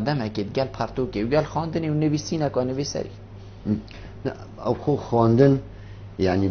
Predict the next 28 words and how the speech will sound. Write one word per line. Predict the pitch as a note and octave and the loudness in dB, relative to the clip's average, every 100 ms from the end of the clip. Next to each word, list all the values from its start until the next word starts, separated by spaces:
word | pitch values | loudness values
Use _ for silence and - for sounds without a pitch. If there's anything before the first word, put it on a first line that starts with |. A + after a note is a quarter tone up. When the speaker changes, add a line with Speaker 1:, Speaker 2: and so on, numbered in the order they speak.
| F#2+ F#2+ | 2 4
Speaker 2:
بۆ | A2 G#2+ G#2 - | 6 6 4 2
خواندن | F#2+ G2+ G2+ C#3 C3 | 2 4 6 6 6
بۆ | G#2 A2 A2 | 6 8 8
ڕیمەتی | A2 A2+ A#2+ C3+ C#3+ | 8 6 8 8 10
نینە، | C#3+ D2+ A1 | 8 6 0
یعنی. | G#2 G#2+ A#2+ | -4 4 6
Speaker 1:
بەلێ. | G2+ - - - - - - | 6 2 -12 -14 -14 -10 0
Speaker 2:
ئە، | F#2 E2 | 2 2
خواندن | - F#2 G2 G2+ D#3 D3+ | 2 6 6 8 6 8
پێدڤیاتیە. | C3 B2 A2 B2 G#2 - - - | 8 8 10 10 10 8 2 2
Speaker 1:
تو | C3+ C3 | 2 4
بیژی | C3+ E3+ D#3+ - | 2 0 0 2
ئەڤێ | A#2 B2+ A2+ | 4 4 2
کو | G#2+ G2+ F#2+ - - - | 0 -4 -4 -12 -16 -2
ڤێگاڤێل | G#2+ G#2 G#2 A2 G2+ G2+ | 2 4 4 4 4 4
وڵاتێن | G#2 G#2 - F#2+ G2 | 6 4 2 -4 -4
پێشکەفتی | F#2+ - A2+ G#2 G2+ G2+ - - - | -4 2 2 2 -2 -6 -8 -12 4
پاسەکێ | A2 A2 A2+ - G#2 | 6 6 4 4 6
داد | G#2 G#2 | 4 4
خوینن | G#2 G2+ G#2 | 0 0 2
سەر | - G#2 G2+ | 4 4 4
جادەکێ | G2+ G2 G#2 - G#2 G2+ F#2+ - G2+ | 2 2 0 0 2 4 2 2 6
ئەل | G#2 G2 G#2 | 6 6 6
باخچەکێ | A2 - A2+ G#2+ | 4 4 0 2
ئەڤە | A2 A2 A2 | 4 6 4
ڕیمەتیە؟ | A2 A2 A2 - - - A#2 | 2 0 0 -4 -6 -2 0
Speaker 2:
نه. | - - - - - - - - | 0 -6 -16 -16 -16 -16 -16 0
ئەڤە | F2 A#2 | 6 8